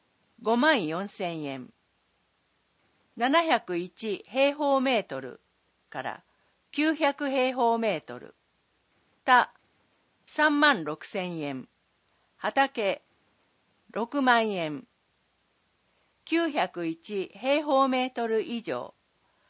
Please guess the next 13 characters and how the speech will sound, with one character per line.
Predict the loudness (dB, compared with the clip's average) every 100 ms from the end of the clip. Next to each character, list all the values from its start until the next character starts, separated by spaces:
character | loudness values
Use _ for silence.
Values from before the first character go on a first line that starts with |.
| _ _ _
田、 | 4 4 4 -4 _
畑 | -4 0 0 0 -2
と | -2
も | 0 -2 -2 -8 _ _
別 | -2 -2 -4 _
途 | -4 -4 -10
見 | -12
積 | -8 -4
も | -4
り。 | -4 -10 -14 _ _ _ _ _ _ _ _ _ _ _ _ _ _ _ _ _ _ _ _ _ _ _
そ | 2 4
の | 4
他、 | 4 -2 -4